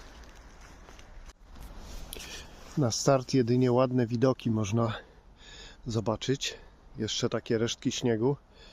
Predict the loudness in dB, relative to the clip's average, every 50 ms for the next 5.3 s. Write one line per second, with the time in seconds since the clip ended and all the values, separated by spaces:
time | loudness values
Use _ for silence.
0 | -20 -20 -20 -20 -20 -20 -20 -20 -20 -20 -20 -16 -10 -8 -6 -2 0 0 2 2
1 | 2 2 0 0 0 -2 -2 -2 -2 0 0 0 0 2 0 2 4 4 4 4
2 | 4 2 4 2 4 4 6 6 6 8 6 6 4 2 -4 -12 _ -20 -20 -20
3 | -20 -20 -20 -16 -10 -10 -4 -2 0 0 2 2 4 2 2 0 -2 -4 -6 -6
4 | -2 -2 -2 0 0 0 0 0 0 0 0 2 2 2 2 2 0 0 -2 -2
5 | -2 0 0 0 -2